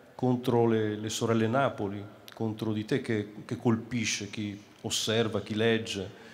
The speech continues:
perché si ha la sensazione che certo ci sarà dietro una mafia che vuole impossessarsi dei loro terreni, eh, che ci sono state delle intimidazioni per tanti anni,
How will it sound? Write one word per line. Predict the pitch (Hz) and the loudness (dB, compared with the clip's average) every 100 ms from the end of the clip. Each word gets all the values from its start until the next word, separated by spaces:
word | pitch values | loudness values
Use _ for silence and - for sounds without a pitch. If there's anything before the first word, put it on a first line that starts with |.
| - - - - | -20 -20 -16 -10
perché | - 143 | -4 -2
si | 127 156 | 2 4
ha | |
la | 139 | 4
sensazione | 127 143 170 160 - 156 127 | 6 4 4 2 4 4 4
che | 123 | 2
certo | 101 147 107 - 101 - - - - | 2 4 4 0 -6 -8 -16 -14 -6
ci | |
sarà | 113 127 151 | 0 4 6
dietro | 147 143 135 | 6 2 2
una | 127 123 | 4 6
mafia | 131 131 127 | 4 4 2
che | 120 | 2
vuole | 120 123 | 2 2
impossessarsi | 117 117 120 123 - 131 123 120 - | 2 0 -2 0 2 4 4 4 0
dei | 117 113 | 2 2
loro | 117 110 | 2 -2
terreni, | 113 110 104 98 95 98 - - - - - - - | -2 0 0 -2 -4 -10 -16 -20 -20 -20 -20 -20 -16
eh, | - 117 113 113 | -4 0 0 0
che | 123 | -2
ci | 117 | 0
sono | - 151 | 4 6
state | 151 151 151 | 6 4 4
delle | 135 135 | 4 4
intimidazioni | 131 135 135 131 127 135 143 135 | 4 6 6 6 4 4 4 4
per | 131 117 | 2 0
tanti | 127 123 127 123 | 2 2 4 4
anni, | 110 101 92 95 | 4 2 -2 -8